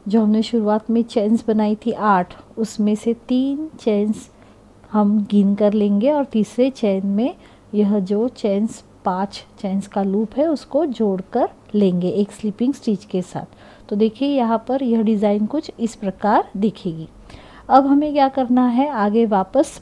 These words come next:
पांच chains बनानी है, एक, दो,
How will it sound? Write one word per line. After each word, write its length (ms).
पांच 220
chains 340
बनानी 420
है, 180
एक, 380
दो, 420